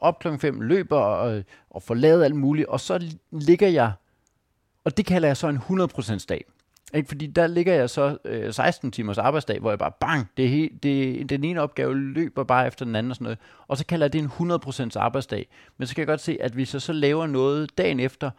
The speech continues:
hvor jeg arbejder i fem timer, så er det jo ikke en hundrede procents arbejdsdag, for jeg lige definerede det i går.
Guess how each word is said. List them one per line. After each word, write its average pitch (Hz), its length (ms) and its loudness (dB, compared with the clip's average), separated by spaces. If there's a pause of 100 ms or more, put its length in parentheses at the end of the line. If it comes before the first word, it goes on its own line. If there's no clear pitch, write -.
(160)
hvor 135 200 2
jeg 127 120 4
arbejder 127 560 2
i 107 220 -8 (140)
fem 294 260 -6
timer, 104 360 -8 (640)
så 185 340 2 (1000)
er 147 80 2
det 160 180 0
jo 156 80 4
ikke 156 180 2
en 151 80 -2
hundrede 151 300 -2
procents 117 340 -6
arbejdsdag, 104 420 -2
for 107 60 -6
jeg 110 80 2
lige 135 120 -4
definerede 143 400 -2
det - 140 -2
i 151 180 -2
går. 131 300 0